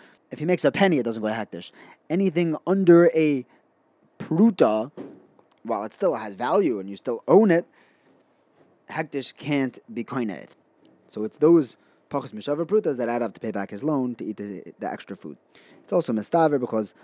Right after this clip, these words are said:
uh, Rav says that if someone is makdish his Eved's hands, that Eved should work to eat, because if he doesn't, who's gonna support him? You know, it sounds like a stira and Rav. Can the Eved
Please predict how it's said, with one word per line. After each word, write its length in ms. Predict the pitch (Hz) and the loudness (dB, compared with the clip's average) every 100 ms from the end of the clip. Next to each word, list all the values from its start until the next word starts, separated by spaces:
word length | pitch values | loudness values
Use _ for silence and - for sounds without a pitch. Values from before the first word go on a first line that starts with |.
| _ - | _ -12
uh, 120 | 92 | -4
Rav 200 | 120 127 | -2 -2
says 200 | - 107 | -4 -4
that 80 | 104 | -6
if 60 | |
someone 260 | 95 107 104 | -6 -6 -6
is 100 | 101 | -6
makdish 400 | 110 107 - 95 | -8 -8 -10 -10
his 120 | 95 - _ _ - | -12 -14 _ _ -6
Eved's 300 | 113 71 - | -6 -6 -4
hands, 440 | 175 196 185 165 _ _ _ _ _ _ _ - | 0 0 0 -6 _ _ _ _ _ _ _ 0
that 100 | 143 | 4
Eved 280 | 139 127 | 6 4
should 140 | - 120 | 2 0
work 420 | 127 165 139 - | 10 10 10 4
to 460 | - 147 127 104 92 - | 0 2 4 2 -4 -8
eat, 380 | 113 160 - - _ _ _ _ _ _ - | -4 -4 -6 -18 _ _ _ _ _ _ -8
because 240 | 120 143 143 | 2 4 4
if 100 | 143 | 2
he 80 | |
doesn't, 320 | 139 214 170 147 | 6 6 6 4
who's 160 | 151 | 2
gonna 160 | 139 151 | 2 2
support 360 | 180 240 269 | 2 2 0
him? 180 | 117 73 _ _ _ _ _ | -2 -4 _ _ _ _ _
You 100 | - | -12
know, 20 | 104 | -10
it 80 | |
sounds 320 | - - 185 147 | -4 0 2 2
like 100 | 110 | -2
a 60 | |
stira 360 | 113 - 120 120 | -6 0 2 4
and 140 | 123 | 4
Rav. 380 | 190 135 85 - _ _ _ _ _ _ _ _ _ | 2 2 -2 -10 _ _ _ _ _ _ _ _ _
Can 220 | 135 123 | -4 0
the 60 | 117 | 0
Eved 360 | 107 107 95 | 0 0 -2